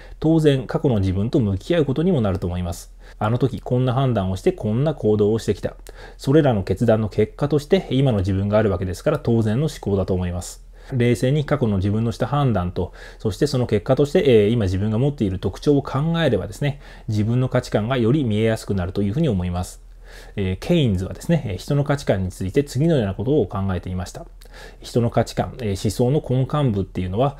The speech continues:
えー、若い時、えー、ほとんどはですね、えー、二十代の早い段階までに完成してしまう。えー、最新のですね、いかなる研究ですとか思想をもってしても動かせるものではないと。それほど、お、多感な時期にですね、経験したこと、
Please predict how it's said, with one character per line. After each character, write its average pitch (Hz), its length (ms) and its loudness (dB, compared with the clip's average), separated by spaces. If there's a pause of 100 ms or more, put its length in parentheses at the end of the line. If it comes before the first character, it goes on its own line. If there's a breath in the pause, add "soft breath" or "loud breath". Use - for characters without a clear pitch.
(200 loud breath)
え 90 160 -2
ー、 - 20 0
若 95 300 0
い 156 80 2
時、 - 260 -4
え 101 140 -4
ー、 - 20 -4
ほ 117 140 -4
と 170 100 2
ん 139 60 4
ど 110 40 4
は 92 60 -2
で 98 80 -10
す - 80 -6
ね、 147 160 -2
え 98 40 -4
ー、 - 20 -2
二 101 200 0
十 175 200 6
代 110 120 6
の 92 80 -2
早 143 220 0
い 151 80 4
段 131 200 4
階 131 140 0
ま 143 80 0
で 156 120 0
に 175 100 0
完 120 380 -2
成 120 280 2
し - 80 -8
て 156 120 0
し - 100 -4
ま 92 140 -2
う。 - 100 -10 (380 loud breath)
え 104 80 0
ー、 95 80 2
最 131 240 4
新 151 160 0
の 143 80 2
で 104 80 0
す 135 100 -4
ね、 120 220 -2
い 98 100 0
か 151 120 2
な 170 100 2
る 117 80 4
研 101 260 0
究 113 140 0
で 107 100 4
す - 60 -4
と - 100 -6
か 135 180 0
思 107 60 -2
想 110 240 4
を 104 60 2
も 120 140 0
っ 120 60 -6
て 95 120 -4
し - 80 -12
て 160 80 -2
も 107 200 0
動 104 100 0
か 117 100 0
せ 135 100 2
る 101 80 2
も 101 120 -2
の 127 100 0
で 104 80 2
は 92 80 -6
な 98 160 -2
い 92 40 -4
と。 - 100 -12 (500 loud breath)
そ 135 120 0
れ 147 80 6
ほ 156 80 2
ど、 175 200 4
お、 101 180 0
多 - 160 -4
感 139 300 2
な 143 100 4
時 151 140 0
期 147 80 4
に 95 100 0
で 95 80 -8
す - 80 -6
ね、 139 240 -2
経 107 220 4
験 107 220 0
し - 40 -10
た 107 80 -4
こ 107 100 -2
と、 135 140 2